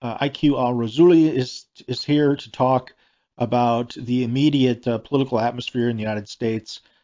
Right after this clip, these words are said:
as well as some of the historical, uh, uh, events that have happened in the region. And I asked him specifically of the perspective of the Middle Eastern countries, the Islamic countries. So he'll be hitting on that. And then,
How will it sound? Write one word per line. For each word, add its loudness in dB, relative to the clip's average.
as -4
well 2
as -2
some -2
of 0
the -2
historical, -2
uh, -8
uh, -6
events 0
that -4
have 0
happened -2
in 0
the -2
region. 0
And -4
I -4
asked -4
him -2
specifically -2
of -4
the -8
perspective -4
of -8
the -12
Middle -2
Eastern -4
countries, -4
the -10
Islamic -6
countries. -4
So -10
he'll 0
be 2
hitting 0
on -6
that. -6
And -8
then, -2